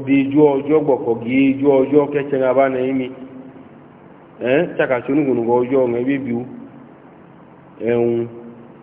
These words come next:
tọ́, ẹ di ijó gbọ̀kọ̀ nù. Ṣé dé ibi àlìyànà? Eju ehu ma, ṣé oyi, ṣé oyi mọ ọjọ́ àmàmí ni èmi dẹ́yìn nípa?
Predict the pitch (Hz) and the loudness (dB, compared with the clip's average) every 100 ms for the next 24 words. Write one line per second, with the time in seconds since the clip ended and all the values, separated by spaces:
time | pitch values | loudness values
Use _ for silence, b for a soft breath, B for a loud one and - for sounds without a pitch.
0 | - - - - - 104 101 - - - | -20 -20 -20 -20 -12 -8 -8 -12 -18 -20
1 | - - 131 143 123 123 113 131 120 107 | -20 -8 -2 0 0 -6 -4 -2 -2 -4
2 | 104 104 95 104 - - 160 151 143 156 | -6 -8 -8 -10 -14 -2 0 2 4 4
3 | 151 151 156 151 151 - - - - - | 4 0 -6 -10 -12 -16 -20 -20 -20 -8
4 | 117 113 120 123 113 104 101 98 - - | -6 -2 0 0 -2 -8 -10 -12 -16 -20
5 | - - - - - - - - - - | -20 -20 -20 -20 -20 -20 -20 -20 -20 -20
6 | - - - - - - - - - - | -20 -20 -20 -20 -20 -20 -20 -20 -20 -20
7 | - - - - - - - - - - | -20 -20 -20 -20 -20 -20 -20 -20 -20 -20
8 | - - - - - - - 147 156 160 | -20 -20 -20 -20 -20 -20 -6 0 2 2
9 | 165 147 131 156 175 139 151 156 180 151 | 2 0 -4 -2 -2 0 -2 -2 0 2
10 | 156 156 175 156 135 123 127 135 156 127 | 2 4 2 2 -2 -6 -2 2 2 2
11 | 123 139 139 131 123 | 0 0 0 -2 -4